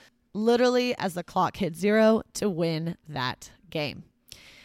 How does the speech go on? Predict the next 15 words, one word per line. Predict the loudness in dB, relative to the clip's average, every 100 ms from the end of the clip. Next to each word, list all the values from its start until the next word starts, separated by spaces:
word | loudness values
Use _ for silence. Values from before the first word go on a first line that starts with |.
| -6
The | 0
next | 2 2
game | 0 2
was | 2 0
the | -2
Bills-Dolphins | 2 4 2 2 0 0 -2 -8 -8 -8 -4
game, | -2 -2 -2
and | -2 -4
it | -2
was | -4 -4
close | -6 2 2 2 -4
and | -10 -12 -8
back | 0 0 0 -6
and | -8 -6
forth. | -10 -10 -12